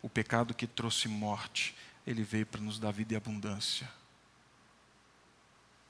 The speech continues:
O pecado que me levou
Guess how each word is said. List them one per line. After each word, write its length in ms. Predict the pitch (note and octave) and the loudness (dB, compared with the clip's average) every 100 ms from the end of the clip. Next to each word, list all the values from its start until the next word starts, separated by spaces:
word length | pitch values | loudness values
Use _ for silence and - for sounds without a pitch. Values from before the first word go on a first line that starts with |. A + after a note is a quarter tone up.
| - - - - - - - - - - - - - - - - - | -20 -20 -20 -20 -20 -20 -20 -20 -20 -20 -20 -20 -20 -12 -8 -8 -10
O 60 | - | 0
pecado 680 | G#2+ - G#2+ G#2+ A2 G#2+ G2+ - - - - - - - - | 0 4 4 4 2 -4 -4 -10 -14 -18 -20 -20 -20 -20 0
que 400 | C3 A#2+ G#2+ G#2 - - - - - - - - - - - - | 4 6 4 -4 -14 -20 -20 -20 -20 -20 -20 -20 -20 -20 -20 0
me 80 | D3 | 4
levou 640 | D#3+ A#2+ A2+ C3 B2 | 4 2 4 6 6